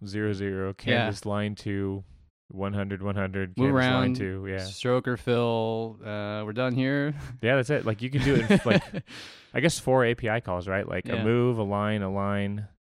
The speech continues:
Speaker 1: a line, and a fill or something.
Speaker 2: Yeah. Wow. But for, uh, the WebGL equivalent, it sounds like you need a small book.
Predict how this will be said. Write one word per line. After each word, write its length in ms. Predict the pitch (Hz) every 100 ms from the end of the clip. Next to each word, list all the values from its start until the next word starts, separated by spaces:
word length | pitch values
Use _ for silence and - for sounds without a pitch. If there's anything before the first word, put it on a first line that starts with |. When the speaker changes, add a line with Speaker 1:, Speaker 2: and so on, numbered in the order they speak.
| _ _ -
Speaker 1:
a 80 | 101
line, 240 | 101 101
and 100 | 92
a 80 | 90
fill 260 | - 90
or 80 | 87
something. 380 | 87 87 95 92 - -
Speaker 2:
Yeah. 260 | 117 104 92 _ _ _ _ -
Wow. 260 | 127 123 95 -
But 200 | 123 - - _
for, 360 | - 123 117 113
uh, 380 | 110 110 101
the 120 | 98 117
WebGL 360 | 127 117 120
equivalent, 600 | 110 147 131 107 - - -
it 140 | 117
sounds 280 | - 117 113
like 200 | 113 -
you 80 | 117
need 180 | 113 113
a 60 |
small 280 | - 139 135
book. 360 | 131 202 -